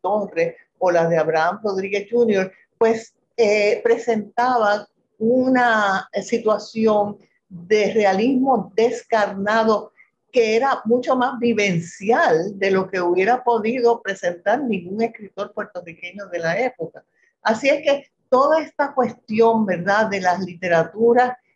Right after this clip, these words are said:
y ahora mismo Janina Brachi está a la vanguardia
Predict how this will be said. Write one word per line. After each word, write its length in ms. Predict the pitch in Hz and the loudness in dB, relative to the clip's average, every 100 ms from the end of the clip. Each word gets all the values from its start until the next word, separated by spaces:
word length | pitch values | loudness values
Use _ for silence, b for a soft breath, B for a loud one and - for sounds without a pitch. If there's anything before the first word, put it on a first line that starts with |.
| - | 0
y 120 | 220 | 0
ahora 340 | 185 202 262 | 2 2 2
mismo 560 | 233 196 302 226 156 - | 0 -2 -2 -4 -6 -6
Janina 520 | 170 185 170 175 233 | 0 0 0 -4 -2
Brachi 600 | 226 190 202 254 294 302 _ - | -2 0 -2 -4 -10 -16 _ -8
está 440 | 220 - 190 220 | -6 -2 -2 0
a 180 | 247 240 | -2 -2
la 140 | 208 | 0
vanguardia 840 | 180 165 165 160 202 311 185 156 - | 0 -2 -2 0 0 -2 -8 -10 -10